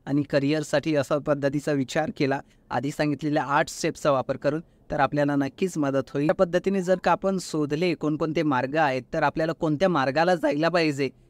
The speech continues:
हे आपल्यासाठी नक्कीच सोपं होणार आहे. तर मित्रांनो, थांबूया आजच्या या व्हिडिओमध्ये. आपल्याला हा व्हिडिओ नक्कीच युजफुल वाटला असेल, काही डाऊट्स असतील तर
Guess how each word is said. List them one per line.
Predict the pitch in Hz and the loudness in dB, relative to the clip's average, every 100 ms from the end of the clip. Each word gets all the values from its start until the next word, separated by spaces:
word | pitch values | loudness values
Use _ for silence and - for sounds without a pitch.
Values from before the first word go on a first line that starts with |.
| _ | _
हे | 156 | -4
आपल्यासाठी | 139 147 - 147 156 | -2 -2 -2 -2 -2
नक्कीच | 135 - 160 _ _ - | -2 -4 -6 _ _ -12
सोपं | - 131 - 127 | -4 -4 -2 -2
होणार | 123 120 | -2 -2
आहे. | 120 120 | -4 -2
तर | 165 | -2
मित्रांनो, | 165 160 160 160 - | 0 -2 -2 -4 -6
थांबूया | - 131 151 196 160 | -6 -2 2 4 2
आजच्या | 127 - 147 | 0 -2 -2
या | 127 135 | 2 2
व्हिडिओमध्ये. | 135 135 131 127 135 | 2 0 -2 -2 -2
आपल्याला | 131 135 131 | -2 -2 0
हा | 139 | 0
व्हिडिओ | 151 143 143 | 0 0 0
नक्कीच | 131 - 143 139 | 0 -2 -4 -2
युजफुल | 135 - 170 | -4 -4 -2
वाटला | 160 135 127 | 0 2 0
असेल, | 135 - 143 _ _ _ - | -2 -6 -8 _ _ _ -4
काही | 139 | 0
डाऊट्स | 135 127 151 - | 4 4 2 0
असतील | 151 - | -4 0
तर | 139 | -2